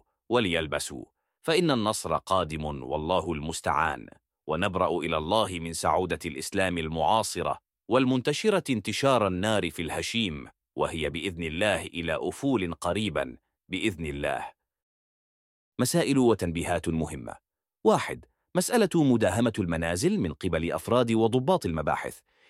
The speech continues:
إن مسألتنا هذه تسمى في الفقه الإسلامي بالعدو الصائل، وهي مسألة مجمع عليها بين أهل العلم من سلف الأمة، حتى لو كان المداهم للمنزل من المسلمين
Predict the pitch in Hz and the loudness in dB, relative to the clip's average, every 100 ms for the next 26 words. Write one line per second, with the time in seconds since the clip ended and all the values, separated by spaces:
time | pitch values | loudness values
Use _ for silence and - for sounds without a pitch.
0 | _ 226 240 208 - 180 160 147 117 127 | _ 4 6 6 2 2 4 4 4 4
1 | 117 113 104 - 107 92 80 76 113 - | 4 0 0 2 2 2 0 -2 -4 -4
2 | 92 73 95 104 165 120 _ _ - 117 | -4 -2 0 2 2 -2 _ _ 2 4
3 | 98 131 208 185 - 226 - - _ _ | 4 4 4 2 2 0 0 -6 _ _
4 | _ - 82 78 73 - 113 104 107 98 | _ -2 0 0 -2 -2 2 4 4 4
5 | 90 87 80 76 107 104 98 82 80 78 | 4 4 2 2 2 2 2 2 0 -2
6 | 90 90 82 127 117 - - - 160 156 | 0 2 4 4 2 -2 -12 -4 0 2
7 | 226 170 175 208 127 - _ _ - 269 | 2 2 2 2 0 -6 _ _ -4 -2
8 | - 98 87 107 95 82 82 95 90 85 | 2 4 4 4 2 2 2 2 2 0
9 | 82 80 95 113 92 82 90 80 85 - | 0 0 0 2 0 0 0 0 -2 0
10 | 92 143 101 | 2 2 2